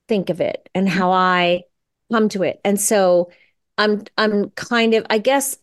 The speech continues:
Speaker 1: I didn't think of it this way before. I don't feel like this show, I don't feel like I'm educating anybody about anything, but I do feel like I'm saying it really isn't that far a stretch,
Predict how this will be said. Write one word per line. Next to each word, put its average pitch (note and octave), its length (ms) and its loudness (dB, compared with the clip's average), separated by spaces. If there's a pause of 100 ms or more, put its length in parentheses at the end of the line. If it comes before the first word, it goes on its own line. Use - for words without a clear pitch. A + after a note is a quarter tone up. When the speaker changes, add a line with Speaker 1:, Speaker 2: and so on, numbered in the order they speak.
Speaker 1:
I A3 100 0
didn't D4 200 2
think D#4 240 -2
of B3+ 80 -4
it G#3 100 -2
this F3+ 220 -4
way F3+ 120 2
before. E3 520 -2
I G#3+ 80 -2
don't C#4+ 200 0
feel D4+ 200 0
like C4+ 140 0
this A3 160 -2
show, G3+ 320 0
I - 80 -4
don't A3+ 100 -2
feel A#3 140 -2
like F3 100 -2
I'm E3+ 180 -4
educating F3+ 480 -2
anybody D#3+ 360 0
about D#3+ 160 0
anything, D#3 440 -2 (340)
but A#3+ 100 2
I B3 100 4
do D4+ 320 0
feel E4+ 260 0
like C4+ 220 0
I'm G#3+ 140 0
saying G#3 580 -2 (380)
it G3+ 120 2
really F4+ 380 2
isn't D4 320 0
that - 220 -4
far D3 200 -4
a F3+ 60 -4
stretch, - 880 -4